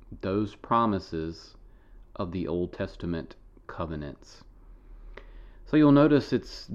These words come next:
begins very similar to Evans. So notice Ryrie says the millennial kingdom is that thousand-year period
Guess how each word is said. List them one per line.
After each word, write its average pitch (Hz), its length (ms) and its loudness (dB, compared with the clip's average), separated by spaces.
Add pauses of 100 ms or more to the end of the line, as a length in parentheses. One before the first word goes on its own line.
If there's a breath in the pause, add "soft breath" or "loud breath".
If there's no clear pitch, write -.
(200)
begins 123 840 2 (120)
very 123 300 2
similar 117 420 0
to - 140 -6
Evans. 123 440 0
So 92 160 -6
notice 104 560 -2
Ryrie 98 360 0
says 101 300 -4
the - 100 -6
millennial 98 480 0
kingdom 98 400 2
is 87 140 -2
that 82 300 -6
thousand-year 92 720 -2
period 135 680 0